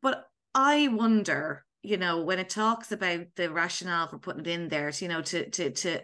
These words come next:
have a usable phrases and words,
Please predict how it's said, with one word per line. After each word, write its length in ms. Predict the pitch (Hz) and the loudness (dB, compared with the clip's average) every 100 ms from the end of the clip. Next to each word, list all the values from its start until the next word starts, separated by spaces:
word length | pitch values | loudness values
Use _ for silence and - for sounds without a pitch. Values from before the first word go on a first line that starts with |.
| _ | _
have 240 | 165 190 175 | -2 -2 -2
a 40 | |
usable 720 | 170 170 202 208 185 165 156 143 _ _ _ _ _ _ _ _ _ | -6 -2 2 2 2 -2 -4 -8 _ _ _ _ _ _ _ _ _
phrases 580 | - 202 185 180 156 156 | -2 2 2 0 -4 -4
and 160 | 160 | -6
words, 520 | 156 165 147 143 - | -4 0 0 0 -4